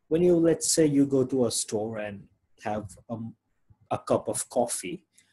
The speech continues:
you can't pay for that coffee with bonds. You need money. Uh, so convenience is a big factor. Second of all, there is something called a transaction cost. Now, if you are holding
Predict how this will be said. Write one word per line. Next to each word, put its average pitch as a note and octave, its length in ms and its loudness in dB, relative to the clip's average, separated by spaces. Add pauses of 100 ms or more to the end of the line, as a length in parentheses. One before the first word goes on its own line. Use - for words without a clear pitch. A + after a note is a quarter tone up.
(200)
you C3 140 0
can't D3 300 -4
pay C#3 180 4
for C3 300 0
that A#2+ 260 -6
coffee A2 480 -4
with G2 320 -4 (420)
bonds. - 720 -8 (1000)
You A#2 180 0
need G#2+ 300 -4
money. F2 340 -14 (960)
Uh, G2+ 220 -8
so - 240 -2
convenience C#3 760 2
is G#2+ 80 -4
a A2 80 -2
big F#2+ 260 -6
factor. - 640 -8 (280)
Second D#3+ 440 -2
of D3+ 220 0
all, D3+ 160 4
there B2 240 2
is A#2+ 180 0
something A2+ 380 -4
called G#2+ 400 -4
a G#2 80 -16
transaction - 880 -8
cost. - 420 -12 (440)
Now, A2 80 -2
if - 260 -4
you C3 160 2
are F3 200 2
holding C3 760 -2